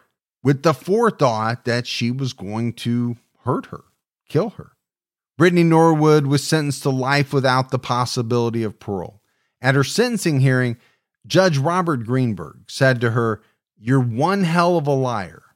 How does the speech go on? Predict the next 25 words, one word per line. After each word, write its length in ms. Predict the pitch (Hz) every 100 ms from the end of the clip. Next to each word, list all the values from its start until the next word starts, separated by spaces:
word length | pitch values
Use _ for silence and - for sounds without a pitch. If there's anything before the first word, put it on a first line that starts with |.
| _
ma'am." 420 | 101 101 98 98 - _ _ _ -
In 200 | 139 143
April 400 | 143 165 - 156
two 220 | 143 170 147
thousand 420 | 147 139 127 120
fifteen, 720 | 131 127 - 208 185 147 127
the 80 | 127
Maryland 560 | 139 165 170 156 147
State 340 | - 151 147 -
Court 320 | - 147 139
of 100 | 131
Special 480 | - 131 131 - 117
Appeals 600 | 110 113 90 82 - - -
denied 500 | 107 113 123 127 110
Brittany's 380 | 127 123 120 113
appeal, 380 | - 117 110
stating 420 | 101 131 127 120 110 - _ _ -
that 320 | 127 127 -
the 280 | 113 131 143
evidence 540 | 135 185 208 208 196 180
of 160 | 127
Brittany's 380 | 139 147 139 110
guilt 360 | 95 117 82 _ _ _ 92
was 600 | 113 123 127 120 - - -
overwhelming. 760 | 107 120 120 110 110 139 95